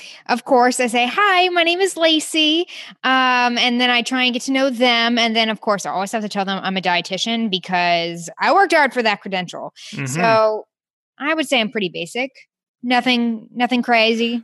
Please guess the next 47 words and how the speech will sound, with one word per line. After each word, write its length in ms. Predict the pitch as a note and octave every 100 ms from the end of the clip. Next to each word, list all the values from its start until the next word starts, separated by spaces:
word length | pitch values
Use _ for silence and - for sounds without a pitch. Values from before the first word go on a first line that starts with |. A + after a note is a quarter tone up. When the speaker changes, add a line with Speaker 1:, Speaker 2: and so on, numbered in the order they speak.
| -
Speaker 2:
Pretty 180 | E3+ D#3
basic. 460 | C#3 D3+ D#3 E3
So, 240 | - D#3 D#3
so 140 | -
you 100 | C#3+
just, 280 | C#3 C#3 -
you 120 | F#3
stick 240 | D#3 - D3
with 120 | D3
the 60 | C3+
dietitian, 680 | C3+ C3 D3+ C3+ C#3+ C3+ C#3
uh, 360 | C3+ C3 C3 -
um, 360 | B2 C3 C3 F3
Speaker 1:
Yeah. 220 | A#3 A3 -
Speaker 2:
yeah. 240 | C#3 A#2+ - -
Speaker 1:
And 200 | D4+ E4
if 160 | C4 D#4+ - -
people 240 | G#4+ A4 F#4+
ask 400 | B3+ A3+ C4 -
more, 440 | A#3+ G3+ G#3 A3+
like, 200 | A3 G#3
"What 120 | A3+
do 60 | A3+
you 180 | A#3 C4
do? 880 | F4+ F4 D#4 D#4 D#4 D#4 D4+ B3+ E3 - -
What 80 | G#3
do 80 | G3
you 80 |
like 220 | F3+ E3+ -
to, 100 | F#3+ G3 _
what 240 | - G#3
do 40 | G#3
you 40 |
like 140 | G3+ -
to 80 |
do 100 | F#3+
in 80 | F#3+
your 100 | E3+
downtime?" 880 | F3+ A#3+ A#3 A3+ A#3 A3 A3 A3 A3
I, 280 | F#3+ F3+ F3 -
I'm, 260 | F#3+ F4+ -
I'm 180 | F#3+ B3
very 280 | F#3 F#3+ E3
honest. 400 | E3+ E3+ E3 F3+
I 40 |
tell 200 | F3+ E3+
them, 140 | E3+